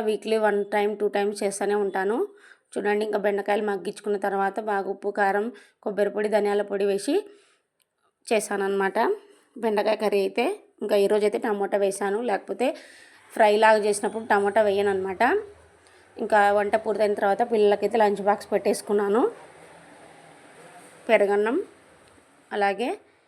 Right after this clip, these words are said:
లంచ్ పెట్టుకున్నాను. స్నాక్స్ ఏమో గుడ్డే బిస్కెట్స్ పెట్టుకున్నాను. చూడండి, బుట్టలు అన్నీ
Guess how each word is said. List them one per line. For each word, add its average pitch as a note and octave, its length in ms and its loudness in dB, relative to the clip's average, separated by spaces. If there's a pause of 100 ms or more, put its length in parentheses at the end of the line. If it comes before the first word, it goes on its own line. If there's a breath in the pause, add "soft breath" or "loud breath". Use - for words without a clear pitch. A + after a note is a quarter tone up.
(300 soft breath)
లంచ్ G#3 260 -2
పెట్టుకున్నాను. G#3 520 -6 (100)
స్నాక్స్ G3 440 -4
ఏమో A3+ 140 -4 (140)
గుడ్డే G3+ 260 0
బిస్కెట్స్ G#3 400 -4
పెట్టుకున్నాను. G3+ 500 -2 (100)
చూడండి, G3+ 360 0
బుట్టలు G#3 280 -2
అన్నీ G3+ 140 0